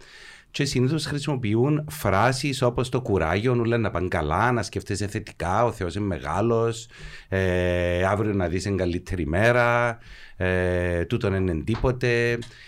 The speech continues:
ή να βρίσκουν, ρε παιδί μου, έναν, ένα θετικό πράγμα, το οποίο δεν σημαίνει ότι δεν θα είναι αλήθεια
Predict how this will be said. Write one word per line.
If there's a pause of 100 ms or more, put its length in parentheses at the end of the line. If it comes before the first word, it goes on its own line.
(140)
ή
να
βρίσκουν,
ρε
παιδί
μου,
έναν,
ένα
θετικό
πράγμα,
το
οποίο (100)
δεν
σημαίνει
ότι
δεν
θα
είναι
αλήθεια